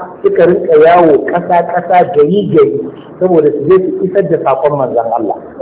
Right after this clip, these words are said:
sallallahu alaihi wa alihi wasallam. Kuma suka karantar da al'umma wannan ilimi. To malamai suka rinka tasowa a kowane zamani domin su zama su ne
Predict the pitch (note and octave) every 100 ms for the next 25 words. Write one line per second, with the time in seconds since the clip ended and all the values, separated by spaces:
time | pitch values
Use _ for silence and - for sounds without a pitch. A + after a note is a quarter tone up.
0 | - - E3+ E3 D3+ D#3 D3+ C#3 C#3+ C3
1 | B2+ A#2+ - A#2 G#2+ - - D#3+ F3+ -
2 | F#3+ D#3+ E3 D#3+ D#3+ E3+ - C3 C#3 E3+
3 | F3 D3+ C#3+ G3+ G#3+ F#3 C3+ B2+ C3+ -
4 | - - - - - - - - - -
5 | B2+ C3+ C#3+ C#3+ D#3+ F3 F3+ F3 D#3+ -
6 | C#3 D3+ D3+ E3+ C#3+ C#3+ D3 D3 - -
7 | C#3 - F3+ F#3+ G3+ F#3 D#3 C#3 D#3 E3+
8 | F3 C#3 C3 C3 - - - - - -
9 | - C#3+ D3+ F#3+ - D3 D#3+ E3 D#3+ F#3
10 | A3 A3+ F#3